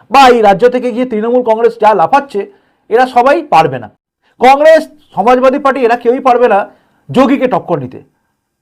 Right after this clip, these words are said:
তাই যোগী এবং মোদির এই কম্বিনেশনে বিজেপি ওখানে দশে দশই নিয়ে নিচ্ছে। আপনি তো বিশ্বাস করেন এটা? এরপরে যদি দেখেন মধ্যপ্রদেশ, আপনার মনে হয় মধ্যপ্রদেশে আর কিছু হবে?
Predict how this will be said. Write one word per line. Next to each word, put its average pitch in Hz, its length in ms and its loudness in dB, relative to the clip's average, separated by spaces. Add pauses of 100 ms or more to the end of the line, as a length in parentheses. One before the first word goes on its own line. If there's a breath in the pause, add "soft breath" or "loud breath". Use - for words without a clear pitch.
তাই 254 160 2
যোগী 262 400 0
এবং 269 260 -2
মোদির 240 340 2
এই 220 100 0
কম্বিনেশনে 226 580 -2
বিজেপি 254 380 -4
ওখানে 294 180 -2
দশে 220 320 0
দশই 220 320 0
নিয়ে 151 180 -10
নিচ্ছে। - 300 -18 (680)
আপনি 190 200 -14
তো 247 80 -8
বিশ্বাস 254 280 -6
করেন 220 240 -2
এটা? 131 180 -16 (840)
এরপরে 370 360 2
যদি 339 120 0
দেখেন 330 200 2
মধ্যপ্রদেশ, 202 640 -2 (380)
আপনার 247 420 -2
মনে 214 220 -2
হয় 262 180 4
মধ্যপ্রদেশে 226 720 -2
আর 214 80 0
কিছু 220 240 -6
হবে? 180 320 -2